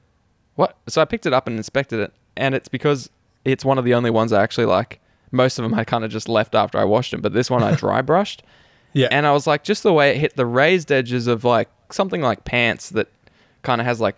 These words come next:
Speaker 1: lots of, uh, folds and ridges and stuff.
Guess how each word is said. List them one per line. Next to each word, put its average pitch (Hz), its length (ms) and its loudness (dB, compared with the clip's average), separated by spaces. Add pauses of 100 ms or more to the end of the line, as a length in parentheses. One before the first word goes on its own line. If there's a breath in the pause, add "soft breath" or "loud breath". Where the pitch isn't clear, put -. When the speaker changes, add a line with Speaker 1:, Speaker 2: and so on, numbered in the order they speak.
(100)
Speaker 1:
lots 123 200 0
of, 110 200 -4 (120)
uh, 113 180 0
folds 117 480 2
and 110 160 -4
ridges 127 320 0
and 95 140 -6
stuff. 95 380 -4